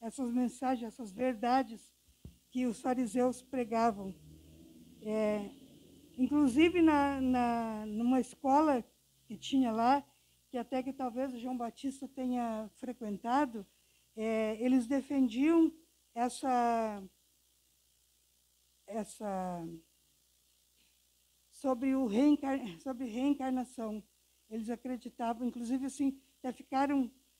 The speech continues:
julgando, é, se, se Je-, se Jesus e João Batista seriam a encarnação de Elias, ou seria Jeremias,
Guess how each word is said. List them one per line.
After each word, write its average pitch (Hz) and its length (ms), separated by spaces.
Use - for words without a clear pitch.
julgando, 247 720
é, 214 240
se, 254 480
se 240 420
Je-, 226 360
se - 220
Jesus 240 580
e 233 180
João 220 320
Batista 247 440
seriam 247 380
a 254 40
encarnação 226 580
de 196 120
Elias, 269 500
ou 233 120
seria 233 300
Jeremias, 254 800